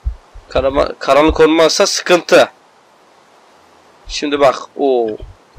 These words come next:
Bir saniye. Ne sesiydi lan? Ha, zombi sesi. Ama zombiler mi beni öldürecek? Yok daha neler.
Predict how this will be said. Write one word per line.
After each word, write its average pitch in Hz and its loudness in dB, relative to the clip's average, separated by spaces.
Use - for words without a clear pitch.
Bir - -10
saniye. 123 -6
Ne 165 2
sesiydi 151 -6
lan? 143 -2
Ha, 135 2
zombi 123 -4
sesi. - -10
Ama 131 2
zombiler 151 4
mi 160 0
beni 151 4
öldürecek? 131 -2
Yok 143 2
daha 143 4
neler. 120 0